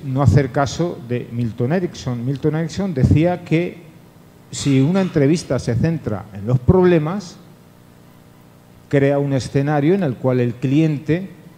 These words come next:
lo único que ve son los problemas. Este hombre, que probablemente no tendría mucha experiencia de lo que es una terapia basada en el cambio, mm, probablemente se equivocaría.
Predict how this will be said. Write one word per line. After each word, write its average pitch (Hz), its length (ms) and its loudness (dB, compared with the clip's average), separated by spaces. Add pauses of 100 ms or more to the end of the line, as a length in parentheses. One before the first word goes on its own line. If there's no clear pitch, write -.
(180)
lo 120 140 0
único 113 320 0
que 120 140 -2
ve 143 260 -2
son 127 320 -4
los 101 140 -6
problemas. 92 760 -10 (1300)
Este 170 300 0
hombre, 170 240 0
que 127 100 -2
probablemente 135 560 0
no 127 140 -4
tendría 131 360 0
mucha 117 260 -6
experiencia 110 840 -2
de 104 80 -8
lo 95 140 -8
que 113 80 -8
es 98 100 -12
una 107 160 -6
terapia 110 480 -4
basada 107 380 -6
en 110 80 -4
el 123 160 -4
cambio, 165 460 0 (1000)
mm, 110 420 -6 (1500)
probablemente 123 560 2
se 123 120 -6
equivocaría. 95 560 -8